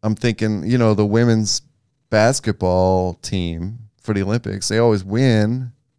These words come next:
because who are they fucking playing? Like, it's just not popular in the other states like it is here, in the other countries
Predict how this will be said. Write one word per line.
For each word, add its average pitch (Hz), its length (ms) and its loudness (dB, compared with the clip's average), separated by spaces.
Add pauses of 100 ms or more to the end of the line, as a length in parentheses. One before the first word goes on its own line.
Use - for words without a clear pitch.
(240)
because 110 760 2 (920)
who 151 140 -4
are 151 40 -4
they 139 100 -2
fucking 131 320 -12
playing? 143 460 -6 (520)
Like, 107 100 -6
it's 117 140 -2
just 135 180 -6
not 127 240 -2
popular 107 560 -2
in 95 80 -4
the 95 100 -4
other 98 200 -4
states 123 400 -6
like 95 180 -8
it 90 100 -8
is 90 200 -8
here, - 340 -12 (540)
in 120 100 0
the 120 100 4
other 107 140 2
countries - 800 -6